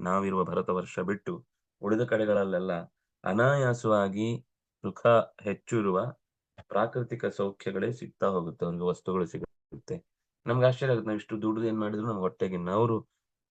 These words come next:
ಆ ಎಂಟು ವರ್ಷಗಳಲ್ಲಿ ಎಲ್ಲೋ ತಿಳ್ಕೊಂಡು, ಎಲ್ಲೋ ಉಣ್ಕೊಂಡು, ಏನೋ ಮಾಡ್ಕೊಂಡು ಹೇಗ್ ಮಾಡ್ತಿದ್ದಾರೆ ಅಂತ ನಾವು ತುಂಬಾ ಯೋಚನೆ ಮಾಡಿದ್ರೆ ಇಲ್ಲ, ಅದವರಿಗೆ ಸುಖಪ್ರಾಯ,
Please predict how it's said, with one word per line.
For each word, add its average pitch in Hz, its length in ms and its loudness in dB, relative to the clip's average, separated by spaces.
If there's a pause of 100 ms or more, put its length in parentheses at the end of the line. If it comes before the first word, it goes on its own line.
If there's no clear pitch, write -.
ಆ 104 260 8
ಎಂಟು 117 420 2
ವರ್ಷಗಳಲ್ಲಿ 104 760 0
ಎಲ್ಲೋ 82 380 -8
ತಿಳ್ಕೊಂಡು, 82 580 -10
ಎಲ್ಲೋ - 260 -12
ಉಣ್ಕೊಂಡು, 90 500 -10
ಏನೋ - 300 -10
ಮಾಡ್ಕೊಂಡು 87 520 -8 (520)
ಹೇಗ್ 135 240 6
ಮಾಡ್ತಿದ್ದಾರೆ 101 800 -2
ಅಂತ - 300 -10 (340)
ನಾವು 107 220 -6
ತುಂಬಾ 107 280 -8
ಯೋಚನೆ 101 420 -6
ಮಾಡಿದ್ರೆ 95 500 -8 (1400)
ಇಲ್ಲ, 131 240 -2 (920)
ಅದವರಿಗೆ 95 540 0 (800)
ಸುಖಪ್ರಾಯ, 95 600 -2